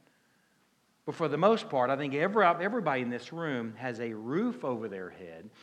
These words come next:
has food on the table, has clothes to wear. I know that for sure right now. I'm looking around the room. <laughs> I know the old trick to make you sit at ease when you're pre-, or when you're teaching or speaking in public speaking where they tell you everybody doesn't have their clothes on.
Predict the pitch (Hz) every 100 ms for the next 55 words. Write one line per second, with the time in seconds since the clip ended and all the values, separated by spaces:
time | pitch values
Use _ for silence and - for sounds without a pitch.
0 | - - 143 127 - - 214 240 233 214
1 | 170 151 139 131 127 117 117 131 - -
2 | 151 151 - - 180 185 220 208 - -
3 | 190 165 147 117 104 135 - - - _
4 | _ _ _ _ - 110 147 156 170 160
5 | 170 139 - 190 127 104 107 101 110 117
6 | 120 147 156 160 165 175 190 156 139 156
7 | - - - - - - - - - -
8 | - - 113 - 135 113 - - 147 180
9 | 180 180 170 - 175 175 175 139 151 143
10 | - 156 139 151 165 156 147 139 131 165
11 | 160 139 131 117 175 180 185 170 117 -
12 | - 180 170 165 131 - 151 156 156 160
13 | 160 165 156 151 147 143 156 143 143 156
14 | 143 151 147 135 - 156 160 160